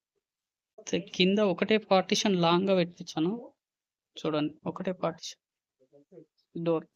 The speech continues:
ఎందుకంటే, ఇక జనరల్ అన్ని పెద్దవి, చిన్నవి కలిపి ఉండడానికి. ఇక పైన టూ పార్టీషన్స్ చేయించిన.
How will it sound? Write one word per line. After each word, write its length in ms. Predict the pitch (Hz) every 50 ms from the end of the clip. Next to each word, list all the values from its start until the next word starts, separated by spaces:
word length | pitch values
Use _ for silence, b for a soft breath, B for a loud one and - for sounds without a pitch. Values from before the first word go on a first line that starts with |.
| _ _ _ 185 175 165 170 180 180 - _ _ _ _ _ -
ఎందుకంటే, 320 | 170 180 185 202 196 190 208
ఇక 120 | 190 180 175
జనరల్ 400 | 170 - 185 190 190 190 175 175 -
అన్ని 300 | 175 175 180 185 190 180
పెద్దవి, 360 | 175 180 170 170 180 180 180 175
చిన్నవి 320 | - - 180 175 175 170
కలిపి 240 | 175 170 165 175 165
ఉండడానికి. 400 | 170 160 156 151 147 143 - _ _ _ _ _ _ _ _ _ _ _ _ 185 208 208 - - _ _
ఇక 140 | _ 180 175 170 -
పైన 260 | 190 180 185 196 208 220 226 233 - - _ _ _ _
టూ 120 | - 208 202 214
పార్టీషన్స్ 520 | 196 190 180 185 175 - - 175 170 -
చేయించిన. 380 | - 160 156 156 156 - -